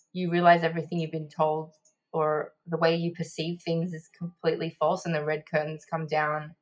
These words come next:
and you see everything, like, you see the truth or the real, the real show,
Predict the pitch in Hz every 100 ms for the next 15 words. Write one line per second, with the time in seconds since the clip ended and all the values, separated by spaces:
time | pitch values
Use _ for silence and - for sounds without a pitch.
0 | - 156 156 160 - _ - 170 165 -
1 | 160 151 151 - 151 156 147 156 156 156
2 | - _ _ - 156 151 - 165 156 -
3 | 170 160 156 160 147 190 247 208 160 156
4 | 165 175 170 180 190 175 - - 151 160
5 | 240